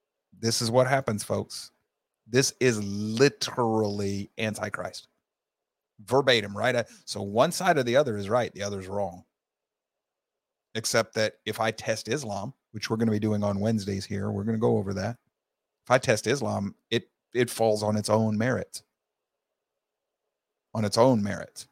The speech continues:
'Cause Muhammad says he's the prophet of Allah, but all good prophets have to come from Isaac. He said that.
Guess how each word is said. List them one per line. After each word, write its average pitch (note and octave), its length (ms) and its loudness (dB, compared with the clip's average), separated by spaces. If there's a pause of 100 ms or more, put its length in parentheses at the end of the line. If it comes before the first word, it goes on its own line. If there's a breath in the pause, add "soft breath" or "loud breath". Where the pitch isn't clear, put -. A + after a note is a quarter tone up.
(100)
'Cause G2+ 120 -8
Muhammad A2 380 0
says A2 160 -4
he's G#2 160 -6
the G2+ 80 -6
prophet A2+ 400 -2
of G2+ 80 -4
Allah, A#2 400 0
but G#2 220 -2
all G#2+ 200 4
good G2+ 220 -2
prophets A#2+ 340 -2
have G#2+ 140 -8
to - 80 -14
come G#2+ 180 -6
from G#2 220 -8
Isaac. A#2+ 420 -2
He E3+ 100 -4
said G#2+ 220 -4
that. E2+ 200 -10